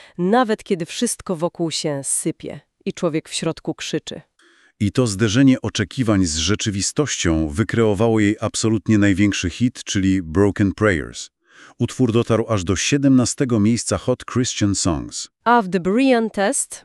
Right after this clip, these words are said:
Speaker 1: wzięto go pod lupę teologiczną, prawda?
Speaker 2: Zgadza się, zrobili świetną analizę tego tekstu i precyzyjnie wskazali mechanizm jego działania. To bezkompromisowe odrzucenie koncepcji,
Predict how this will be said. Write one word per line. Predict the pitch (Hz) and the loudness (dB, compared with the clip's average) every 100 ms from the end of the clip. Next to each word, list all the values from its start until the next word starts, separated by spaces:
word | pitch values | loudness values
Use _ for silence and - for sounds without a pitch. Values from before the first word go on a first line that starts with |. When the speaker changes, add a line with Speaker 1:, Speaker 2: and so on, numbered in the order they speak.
| - | -12
Speaker 1:
wzięto | 170 180 214 214 190 | -4 0 0 0 -4
go | 180 | -2
pod | 175 | -2
lupę | 175 175 185 | -2 -2 -2
teologiczną, | 170 156 156 151 - 147 139 143 _ - | 0 0 -2 -6 -8 -8 -8 -10 _ -10
prawda? | 165 156 180 240 _ _ | -8 -6 -8 -10 _ _
Speaker 2:
Zgadza | 80 - 156 123 95 | -8 -2 -2 0 -2
się, | - 73 | -2 -8
zrobili | 73 90 95 131 120 | -4 -4 -2 -2 -2
świetną | - - 135 156 - 139 135 127 | -2 -6 -2 -2 0 2 2 2
analizę | 113 98 95 101 95 98 | 2 2 2 0 0 -2
tego | 98 82 85 | -2 -6 -4
tekstu | 80 - - 151 - | -6 -8 -4 -4 -2
i | 127 | -8
precyzyjnie | - 113 - 98 85 139 151 143 | -2 -2 0 -4 0 0 2 0
wskazali | - - 90 98 117 107 | -2 -4 -2 -2 0 0
mechanizm | 87 - 82 87 95 90 | -2 -2 -2 -2 -2 -2
jego | 85 85 87 | -2 -2 -4
działania. | 76 78 65 64 50 _ - - - | -4 -4 -6 -10 -14 _ -20 -20 -6
To | 92 | -2
bezkompromisowe | 120 - 220 196 165 131 185 190 175 | -2 -2 -2 0 2 2 2 -4 -2
odrzucenie | 135 104 95 - 160 151 | -4 -2 -4 -2 -2 -2
koncepcji, | - 101 - 147 - - 143 | 0 -2 0 -4 -4 -4 -4